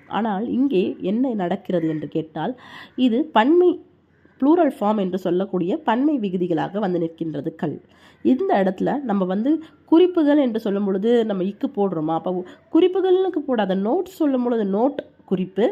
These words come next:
நோட்ஸ்ன்னு சொல்லும் பொழுது குறிப்புகள். அந்த இடத்துல வராத ஒரு விஷயம் வாழ்த்துக்கள், எழுத்துக்கள், ஆம்,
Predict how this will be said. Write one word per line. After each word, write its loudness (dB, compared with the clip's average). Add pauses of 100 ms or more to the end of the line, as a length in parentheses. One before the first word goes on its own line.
(320)
நோட்ஸ்ன்னு 2
சொல்லும் -2
பொழுது -2
குறிப்புகள். -4 (380)
அந்த -2
இடத்துல 0
வராத 0
ஒரு 0
விஷயம் -6 (320)
வாழ்த்துக்கள், 0 (140)
எழுத்துக்கள், -2 (340)
ஆம், -2